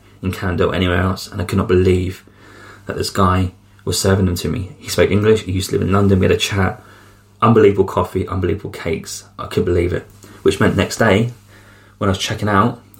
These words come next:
I was going there for coffee and the same again. And I recorded my episode for that, for next week's coffee podcast. Thomas Speciality Coffee, you just have to go. Cute little cafe, fit maybe five people in there, nine to ten people outside,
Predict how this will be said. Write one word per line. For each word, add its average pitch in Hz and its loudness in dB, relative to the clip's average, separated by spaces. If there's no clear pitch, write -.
I 98 0
was 95 2
going 101 4
there 98 4
for 90 0
coffee 95 2
and 95 0
the 95 0
same 90 -4
again. 90 -4
And 92 -4
I 90 -2
recorded 95 4
my 95 2
episode 95 -2
for 92 -4
that, 92 -6
for 101 -4
next - -6
week's - -6
coffee 92 0
podcast. 90 -2
Thomas 110 2
Speciality 92 -2
Coffee, 95 -2
you - -4
just - -8
have 90 -8
to 90 -2
go. 87 0
Cute 110 2
little 87 4
cafe, 95 -2
fit - 2
maybe 92 -2
five 101 0
people - -2
in 92 0
there, 92 0
nine 98 2
to 95 -2
ten 98 -6
people 92 2
outside, 90 -2